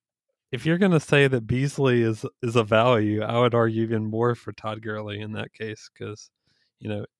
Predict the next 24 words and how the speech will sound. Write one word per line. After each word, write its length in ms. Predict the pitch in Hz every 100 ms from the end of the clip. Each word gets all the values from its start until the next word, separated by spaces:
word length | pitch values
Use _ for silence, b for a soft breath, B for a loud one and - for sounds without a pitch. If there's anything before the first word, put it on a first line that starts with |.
| _ _ _ -
if 160 | 131 143
it 40 |
doesn't 220 | 139 131
work 260 | 127 127 139
out, 320 | 131 120 - _ _
we've 240 | 127 120 117
invested 540 | 113 117 - 117 113 _ _ _ _
one 220 | 123 123
year, 260 | 123 117 110
five 260 | - 113 117
million 240 | 117 113
dollars 320 | 110 110 104
into 300 | 110 104 117
them. 180 | 113 110 _ _ _ _ _ _ _ _ -
I'm 180 | 120 143
guessing 340 | 139 - 120
we're 120 | 120
gonna 180 | 120 117
see 200 | - 123
another 260 | 117 113 110
running 280 | 120 127
back 240 | 107 104 113
in 80 | 110
this 360 | 101 - -